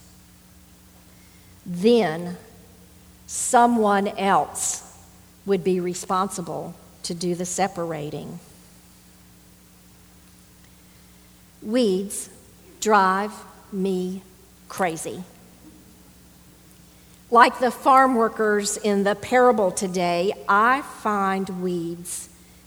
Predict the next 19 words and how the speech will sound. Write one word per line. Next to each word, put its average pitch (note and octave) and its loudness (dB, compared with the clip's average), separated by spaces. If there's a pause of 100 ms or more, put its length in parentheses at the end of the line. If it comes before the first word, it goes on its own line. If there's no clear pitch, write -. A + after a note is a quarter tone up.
(180)
difficult B3+ -2
to G3+ 0
ignore. F3+ -4 (1600)
And G3+ 2
I A#3+ 8
spend A3 0 (300)
a G3+ -4
significant A3 0
amount G#3 2
of G3 -4
time F#3 -2 (580)
and G3+ -4
sweat F3+ -6 (680)
trying C#4 4
to C#4 -4
get A#3 2
rid A3+ 4
of G3+ -2
them, F3+ -6